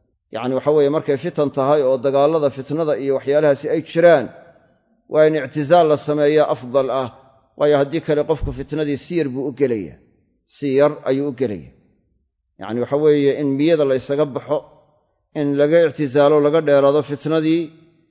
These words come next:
in buuraha iyo meelaha Ilaahay la yskaga caabudo, oo wakhtiyada fitanka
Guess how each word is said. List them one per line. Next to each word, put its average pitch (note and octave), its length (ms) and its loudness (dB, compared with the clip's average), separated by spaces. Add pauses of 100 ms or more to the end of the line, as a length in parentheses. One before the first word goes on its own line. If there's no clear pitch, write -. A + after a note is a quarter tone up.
(280)
in D3+ 180 -4
buuraha E3 460 2
iyo D#3 140 0
meelaha D#3 400 0
Ilaahay D#3 260 0
la D3+ 100 -2
yskaga D#3+ 360 -2
caabudo, E3 580 2 (760)
oo D3+ 160 0
wakhtiyada E3 400 0
fitanka D#3 560 0